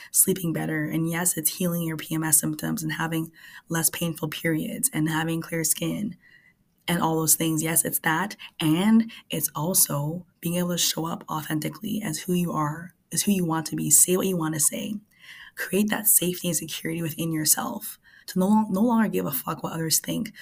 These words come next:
'cause you know that you are so aligned and what you're doing is meant for you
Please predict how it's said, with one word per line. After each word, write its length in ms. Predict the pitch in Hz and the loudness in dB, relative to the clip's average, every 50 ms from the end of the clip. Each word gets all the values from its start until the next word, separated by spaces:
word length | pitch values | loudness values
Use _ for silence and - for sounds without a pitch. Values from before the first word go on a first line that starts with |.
| - - - | -18 -16 -14
'cause 300 | - - - - - 180 | -12 -8 -8 -6 -2 2
you 180 | 190 202 196 | 4 4 4
know 320 | 180 165 156 156 156 156 156 | 4 2 2 2 0 0 -2
that 120 | 151 - | -2 -4
you 180 | 165 165 165 160 | -4 -4 -4 -4
are 160 | 160 - - | -4 -4 0
so 200 | - - - 160 | 0 0 0 0
aligned 640 | - - 170 160 151 151 156 160 175 185 190 214 - | -2 -2 -2 -2 0 0 -2 -2 -2 -4 -4 -4 -4
and 180 | 175 160 156 | -4 -2 -2
what 140 | 160 165 - | -2 -2 -2
you're 140 | 165 165 156 | -4 -4 -4
doing 340 | 156 160 156 156 160 - 147 | -4 -2 -2 -2 -2 -2 -2
is 180 | 160 160 151 | -2 -2 0
meant 240 | 156 160 156 151 - | 0 0 -2 -2 -4
for 140 | - - - | -6 -6 -4
you 320 | - - - - 226 - | -4 -4 -4 -4 -6 -10